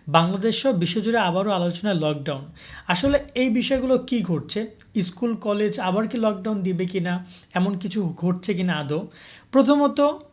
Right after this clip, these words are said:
নতুন একটি ভাইরাস না, এটা অনেক আগের একটা ভাইরাস। আমরা নিউজে পড়ছিলাম যে এর নাম হচ্ছে এইচ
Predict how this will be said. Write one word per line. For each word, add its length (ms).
নতুন 280
একটি 160
ভাইরাস 520
না, 180
এটা 200
অনেক 200
আগের 340
একটা 220
ভাইরাস। 380
আমরা 260
নিউজে 320
পড়ছিলাম 540
যে 160
এর 120
নাম 140
হচ্ছে 240
এইচ 320